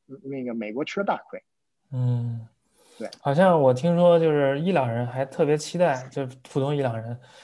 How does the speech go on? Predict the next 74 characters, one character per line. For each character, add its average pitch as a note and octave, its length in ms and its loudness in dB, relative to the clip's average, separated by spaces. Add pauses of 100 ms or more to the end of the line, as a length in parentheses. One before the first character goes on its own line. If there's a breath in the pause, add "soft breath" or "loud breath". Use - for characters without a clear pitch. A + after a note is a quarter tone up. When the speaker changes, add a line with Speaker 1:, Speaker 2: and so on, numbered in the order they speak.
(200 loud breath)
Speaker 2:
觉 D3 120 0
得 D3 120 0
核 C3+ 140 -2
协 C#3+ 140 0
议 C3+ 40 2
签 C3 140 -2
了 C3+ 100 0
之 C3+ 100 -2
后 C3 140 4
会 C3 140 -4
有 A#2+ 100 0
大 C3+ 180 -2
量 B2+ 160 0
外 B2 80 -4
国 B2 100 0
公 C3 120 -4
司 B2+ 140 -4
涌 A2+ 180 -4
入， A#2+ 200 -2
然 B2 160 0
后 C3 60 -2
就 B2+ 280 -2 (500 loud breath)
刚 F#3 200 2
一 D3 40 0
签 C3+ 260 -6
立 E3 100 0
刻 C3+ 140 0
把 A#2+ 160 -2
那 C3 80 -2
个 C3 100 0
中 B2+ 180 -4
国 D#3 120 2
公 D#3 140 -2
司 D3+ 180 -2
一 D3+ 120 -4
脚 A#2+ 180 -8
踢 C3 200 -8
开， B2 300 -4 (420 loud breath)
然 C3+ 140 -2
后 D3+ 200 2
后 C#3+ 180 -4
来 D3 360 0
核 C#3+ 200 -2
协 D3 180 -2
议 C3 300 -2 (260)
签 - 480 -10
署 B2+ 120 -6
了 B2 120 -4
之 C3+ 80 -4
后 C3+ 100 2
发 C#3+ 180 0
现 C3 240 0
也 A#2+ 100 -2
并 D3 240 -4
没 C3 80 -4
有 B2 340 -4
外 C#3 140 0
国 A#2+ 100 -2
公 A#2+ 120 -4
司 B2 140 -8
来， A#2 240 -6
后 C3 160 -2
来 C3 120 4
又 C3+ 100 0
回 B2+ 180 -2
头 C3+ 160 2
去 C3+ 180 -10
找 - 220 -6
那 D3+ 140 -8
个 D3+ 80 -6
中 - 200 -10
国 - 120 -8
公 - 240 -12
司。 - 260 -16